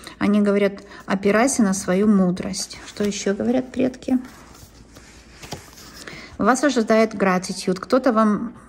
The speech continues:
будет благодарен. Это, видите, корона. Или же это успех в работе. Или же это вы встретите мужчину коронованного, то есть очень мудрого, красивого, умного и обеспеченного.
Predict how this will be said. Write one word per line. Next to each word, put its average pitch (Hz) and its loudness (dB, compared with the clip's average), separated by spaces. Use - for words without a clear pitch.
будет 220 2
благодарен. 180 0
Это, 185 -4
видите, 240 0
корона. 185 0
Или 247 4
же 240 2
это 226 2
успех 233 0
в - -2
работе. 190 -2
Или 214 4
же 220 2
это 208 2
вы 208 2
встретите 208 0
мужчину 190 2
коронованного, 180 2
то 185 -4
есть 175 -2
очень 214 0
мудрого, 185 2
красивого, 202 2
умного 180 2
и 190 -4
обеспеченного. 196 0